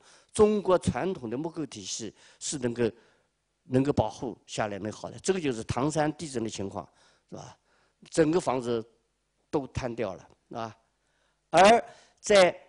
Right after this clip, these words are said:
去年，我们昭化地区发生了重要的地震，那么我们这个昭化的汶川在这里，昭化在这个地方，也是这一次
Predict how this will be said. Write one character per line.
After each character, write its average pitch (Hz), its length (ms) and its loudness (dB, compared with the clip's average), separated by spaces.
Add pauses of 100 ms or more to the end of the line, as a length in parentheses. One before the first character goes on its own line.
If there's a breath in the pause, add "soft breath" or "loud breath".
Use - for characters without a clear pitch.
(240)
去 269 380 4
年， 143 300 2 (600)
我 131 120 -6
们 131 160 -2
昭 233 300 8
化 208 240 4
地 143 180 -6
区 113 280 -10
发 151 200 -6
生 127 200 -4
了 120 60 -4
重 135 220 -2
要 107 120 -2
的 104 120 -8
地 120 220 -12
震， 147 200 2 (480)
那 131 120 -4
么 120 120 2
我 113 120 0
们 113 120 -2
这 131 80 -4
个 113 60 -4
昭 156 240 2
化 127 200 0
的 110 140 -4 (800 soft breath)
汶 196 140 6
川 147 240 0
在 120 120 0
这 143 140 -8
里， 110 140 -10 (720)
昭 254 240 6
化 247 140 4
在 156 120 2
这 - 120 -6
个 160 80 -4
地 143 120 -8
方， 107 160 -12 (560)
也 160 320 8
是 247 300 -2
这 262 200 0
一 190 120 2
次 160 380 -2